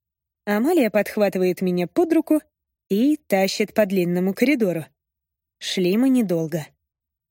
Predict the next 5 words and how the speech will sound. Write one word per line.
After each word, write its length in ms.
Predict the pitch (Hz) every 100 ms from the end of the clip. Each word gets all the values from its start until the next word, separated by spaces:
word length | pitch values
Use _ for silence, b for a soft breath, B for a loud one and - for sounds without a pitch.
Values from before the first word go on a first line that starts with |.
| _
Я 260 | 196 196 202
чувствую 500 | 190 202 190 185 185
чудесный 520 | 180 196 185 180 185
сладкий 420 | 180 185 180 - 190
аромат, 520 | 180 180 220 277